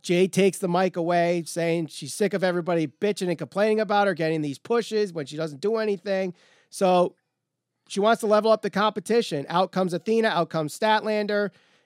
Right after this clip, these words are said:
and they have a little bit of a, a fight. Layla Gray tries to, you know, join the baddies. Hathaway likes the idea, but Kiera Hogan and Jade are like, "Nope."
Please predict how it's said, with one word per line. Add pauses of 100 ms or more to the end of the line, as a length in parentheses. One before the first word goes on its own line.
(140)
and (280)
they
have
a
little
bit
of
a, (100)
a (340)
fight. (500)
Layla
Gray
tries
to, (180)
you
know,
join
the
baddies. (480)
Hathaway
likes
the
idea, (380)
but
Kiera
Hogan
and
Jade
are
like,
"Nope."